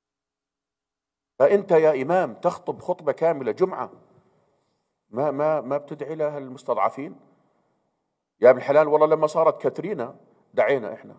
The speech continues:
أن يرفع الله الغضب وأن يشفي المرضى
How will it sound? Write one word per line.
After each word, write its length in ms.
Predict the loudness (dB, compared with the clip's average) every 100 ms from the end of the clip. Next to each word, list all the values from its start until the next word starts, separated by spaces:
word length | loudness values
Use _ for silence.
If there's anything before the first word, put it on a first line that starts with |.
| -14
أن 100 | -2
يرفع 300 | -2 0 -2
الله 340 | 0 0 -2 -14 -20 -20 -6
الغضب 520 | -2 2 4 4 2
وأن 640 | -6 -4 -2 -4 -10 -14 -16 _ _ -10
يشفي 460 | -6 -2 -4 -2
المرضى 480 | 0 6 6 4 -2